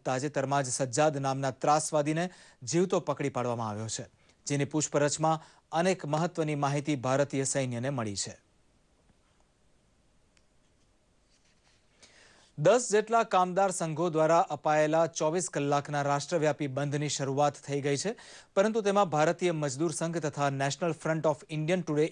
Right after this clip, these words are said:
ઇન્ડિયન જેવી સંસ્થા જોડાઈ નથી. ગુજરાતમાં પણ કર્મચારીઓ બંધના પાલન સાથે શાંતિપૂર્ણ દેખાવો કરી રહ્યા છે.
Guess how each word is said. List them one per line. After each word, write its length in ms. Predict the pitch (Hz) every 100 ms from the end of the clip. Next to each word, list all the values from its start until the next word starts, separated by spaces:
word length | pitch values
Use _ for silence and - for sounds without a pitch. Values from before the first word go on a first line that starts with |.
| 143
ઇન્ડિયન 360 | 143 170 175 - - -
જેવી 280 | 143 151 143
સંસ્થા 340 | 147 135 143 127
જોડાઈ 320 | 131 127 120
નથી. 220 | 117 131 - _ _ _ _ - - 143
ગુજરાતમાં 560 | 147 170 185 185 185 180
પણ 160 | 196 196 _ -
કર્મચારીઓ 640 | 160 170 170 175 175 190 185 147
બંધના 400 | 147 165 180 180
પાલન 280 | 143 156 165
સાથે 340 | 151 139 156
શાંતિપૂર્ણ 800 | - 143 139 170 160 147 139 135
દેખાવો 340 | 127 127 131 127
કરી 180 | 131 120 107
રહ્યા 240 | 107 110
છે. 120 | 123